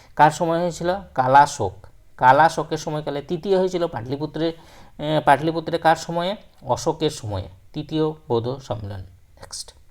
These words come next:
নিম্নের কোন পুরস্কারে আমির খানকে ভূষিত করা হয়েছে? নিম্নের কোন পুরস্কারে আমির খানকে ভূষিত করা হয়েছে? এটা হচ্ছে পদ্মশ্রী, অপশন সি রাইট আনসার, পদ্মশ্রী, পদ্মশ্রী। রুশ বিপ্লবের জনক কে ছিলেন? রুশ বিপ্লবের জনক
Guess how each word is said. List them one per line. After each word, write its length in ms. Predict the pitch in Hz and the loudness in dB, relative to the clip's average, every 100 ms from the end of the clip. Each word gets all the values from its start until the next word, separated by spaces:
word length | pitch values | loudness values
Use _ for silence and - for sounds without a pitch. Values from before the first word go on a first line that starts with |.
| - - - - _ - - - - - - - | -20 -20 -20 -20 _ -20 -20 -20 -20 -20 -20 -8
নিম্নের 320 | 147 180 202 214 | -2 0 2 2
কোন 260 | 214 226 | 2 0
পুরস্কারে 480 | 190 151 151 160 151 | 0 -4 -2 -2 -2
আমির 380 | 131 131 156 165 - | -2 -4 -4 -6 -8
খানকে 520 | 165 175 170 190 190 | -4 -4 -2 0 0
ভূষিত 440 | 131 127 165 160 | -2 -6 -6 -4
করা 300 | - 127 113 | -2 2 2
হয়েছে? 300 | 107 98 - - - - - | 0 -4 -10 -16 -20 -20 -10
নিম্নের 360 | 127 143 170 175 | -6 -2 -2 -2
কোন 320 | 170 190 202 | -2 -4 -4
পুরস্কারে 500 | 190 180 - 185 175 | -4 -4 -4 -2 -2
আমির 360 | 151 127 165 180 | -2 -2 -4 -4
খানকে 340 | 180 185 208 | -6 -2 -2
ভূষিত 340 | 151 131 139 | -2 -2 -4
করা 220 | 127 120 110 | 0 0 -2
হয়েছে? 260 | 104 - - - - - | -6 -12 -16 -20 -20 -18
এটা 140 | 151 165 | -8 -4
হচ্ছে 220 | 165 175 156 | -2 -2 0
পদ্মশ্রী, 540 | 113 104 117 - 110 | 0 0 -6 -4 -8
অপশন 240 | 101 123 | -8 -10
সি 220 | 113 - 127 | -10 -8 -6
রাইট 140 | 110 | -8
আনসার, 240 | - - 113 | -12 -14 -6
পদ্মশ্রী, 640 | 131 113 117 110 - 110 107 - _ - | -4 -2 -4 -6 -8 -12 -14 -16 _ -6
পদ্মশ্রী। 520 | - 113 117 107 101 - - - - - - - | -6 -4 -8 -8 -10 -14 -20 -20 -20 -20 -20 -12
রুশ 320 | 127 175 214 190 | -2 0 0 -2
বিপ্লবের 480 | 208 - 196 190 | -4 0 0 0
জনক 320 | 135 135 156 156 | 2 2 2 0
কে 120 | 123 | -6
ছিলেন? 300 | - 101 95 - - | -6 -10 -12 -16 -10
রুশ 440 | 123 175 - - | -4 -4 -4 -8
বিপ্লবের 640 | 117 131 - 165 170 185 131 | -8 -8 -4 -4 -2 -2 -2
জনক 540 | 120 117 135 113 - | -2 0 0 -2 -8